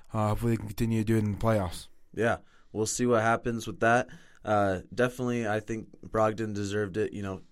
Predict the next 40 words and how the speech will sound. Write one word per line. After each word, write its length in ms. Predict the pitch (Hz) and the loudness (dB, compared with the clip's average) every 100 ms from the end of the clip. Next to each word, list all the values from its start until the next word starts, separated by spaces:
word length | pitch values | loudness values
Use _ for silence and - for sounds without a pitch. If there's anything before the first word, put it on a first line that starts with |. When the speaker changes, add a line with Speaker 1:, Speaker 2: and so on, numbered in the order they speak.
| - | -2
Speaker 2:
definition 560 | 127 127 120 117 - 107 | -2 0 -2 -4 -4 -6
of 120 | 104 | -4
a 60 | |
sixth 300 | 101 107 - | -4 -4 -6
man, 300 | 101 101 101 | -4 -4 -2
what 140 | 98 98 | -4 -4
he 120 | 95 | -6
did 220 | 82 87 | -6 -4
this 160 | 95 - | -4 -4
season. 420 | 98 92 95 85 - - - - | -6 -6 -8 -14 -18 -20 -20 -14
Like 160 | 85 87 | -10 -8
you 100 | 87 | -6
said, 280 | - 92 85 | -4 -4 -4
Quickley, 540 | 107 95 - 92 87 - - - - - | -6 -6 -4 -6 -6 -16 -20 -20 -18 -12
not 200 | 85 - | -12 -10
really 220 | 85 82 | -10 -8
that 260 | 76 80 - - - | -8 -8 -10 -18 -20
sixth 320 | - 95 - 92 | -10 -10 -8 -6
man, 340 | 90 82 - - | -6 -6 -8 -12
kind 180 | 92 | -10
of 80 | 95 | -10
a 40 | 98 | -8
starter 420 | - 120 113 90 | 0 2 2 -2
now. 240 | 85 - - - - - - | -6 -10 -14 -20 -20 -20 4
But 320 | 131 156 - - - 120 | 6 6 4 -8 -14 -6
on 180 | 139 | -2
the 100 | 123 | 0
flip 280 | 120 214 - | -2 -4 -4
side, 340 | - 135 139 139 | 4 8 8 8
we 120 | 120 | 6
have 180 | 120 - | 4 2
some 340 | 113 98 95 | -4 -4 -6
sad 360 | - 131 120 107 | 2 2 2 0
news, 300 | 113 131 127 | -2 -2 -2
I 100 | 104 | 0
guess 300 | 117 120 120 | 0 0 -4
you 80 | |
could 140 | 104 - | -12 -6
say. 340 | - 123 131 - - - - | 2 2 2 -6 -20 -20 -8
Uh, 280 | 104 104 | -4 -2